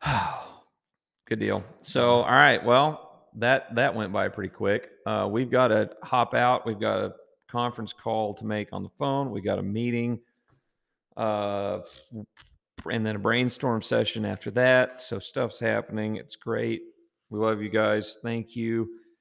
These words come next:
If we haven't messaged you back, please send us a follow-up.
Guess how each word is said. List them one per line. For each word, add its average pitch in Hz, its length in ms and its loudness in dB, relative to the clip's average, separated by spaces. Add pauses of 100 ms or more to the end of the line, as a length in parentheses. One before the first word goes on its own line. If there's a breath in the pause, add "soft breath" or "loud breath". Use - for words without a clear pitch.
(220 loud breath)
If - 160 -6
we 117 120 -2
haven't 123 320 0
messaged 120 560 -6
you 117 120 -6
back, 113 480 -2
please 113 720 -4 (460)
send 117 260 -4
us 104 140 -6
a 107 40 -6
follow-up. 98 880 -2